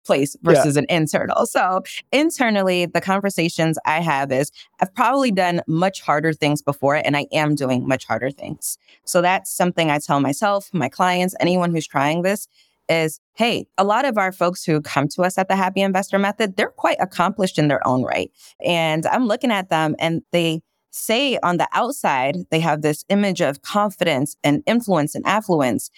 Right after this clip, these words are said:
Speaker 1: But on the inside, they're just this high school student or college student who's freaking out that no one told them about how to do this. So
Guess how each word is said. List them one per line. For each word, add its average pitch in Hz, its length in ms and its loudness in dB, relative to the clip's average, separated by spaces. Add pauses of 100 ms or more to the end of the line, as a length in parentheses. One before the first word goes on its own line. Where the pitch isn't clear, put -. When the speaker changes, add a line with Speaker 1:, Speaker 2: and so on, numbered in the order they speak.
(180)
Speaker 1:
But 185 80 4
on 180 140 2
the 156 120 0
inside, 175 520 0
they're 165 160 2
just 185 240 -4
this 175 200 -2 (140)
high 180 200 0
school 165 340 0
student 165 600 0
or 147 120 0
college 160 400 -2
student 143 420 0 (200)
who's - 260 -2
freaking 240 560 0
out 170 320 0 (180)
that 151 160 2
no 185 220 2
one 180 160 0
told 185 300 0
them 151 200 0
about 151 300 -2
how 165 220 0
to 147 100 0
do 147 220 0
this. - 340 -8 (180)
So 165 280 -2